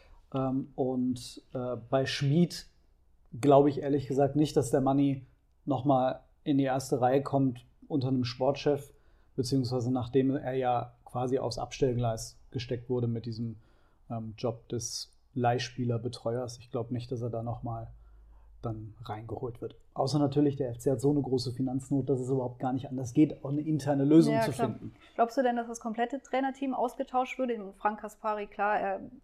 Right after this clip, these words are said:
Speaker 2: ist einfach an Gisdol gebunden, aber wie sieht's mit André Pawlak aus? Er hat jetzt auch unter mehreren Trainern den Co-Trainer gemacht und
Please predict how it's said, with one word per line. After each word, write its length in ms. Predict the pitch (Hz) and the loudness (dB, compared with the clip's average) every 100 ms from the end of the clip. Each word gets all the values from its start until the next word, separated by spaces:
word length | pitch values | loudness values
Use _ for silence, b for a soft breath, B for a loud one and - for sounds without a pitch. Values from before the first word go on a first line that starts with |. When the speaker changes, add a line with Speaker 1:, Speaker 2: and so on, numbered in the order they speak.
| - | -12
Speaker 2:
ist 160 | 208 - | -8 -6
einfach 240 | 208 214 | -6 -4
an 140 | 202 | -4
Gisdol 260 | 214 214 226 | -6 -6 -6
gebunden, 380 | 214 254 285 294 | 0 0 0 -2
aber 360 | 220 220 214 214 - - - - | 0 0 -2 -8 -20 -20 -20 -18
wie 260 | 214 202 226 | -14 -10 -8
sieht's 200 | 240 247 | -6 -6
mit 100 | 202 | -4
André 220 | 226 220 | -4 -4
Pawlak 360 | 233 247 214 | -2 0 0
aus? 200 | 214 185 | 0 -4
Er 80 | 202 | -6
hat 120 | 202 | -8
jetzt 140 | 208 208 | -8 -4
auch 140 | 208 | -4
unter 200 | 220 208 | -4 -6
mehreren 420 | 202 220 233 220 | -6 -6 -6 -8
Trainern 460 | 220 220 220 226 233 b b b b b b b b _ - - | -8 -4 -4 -4 -8 b b b b b b b b _ -20 -20
den 300 | 190 214 240 | -16 -4 -2
Co-Trainer 520 | 233 247 247 233 226 214 | 0 0 2 2 2 0
gemacht 580 | 196 196 285 - - - | -2 0 -2 -4 -20 -16
und 540 | - 220 226 220 - | -6 -6 -6 -8 -12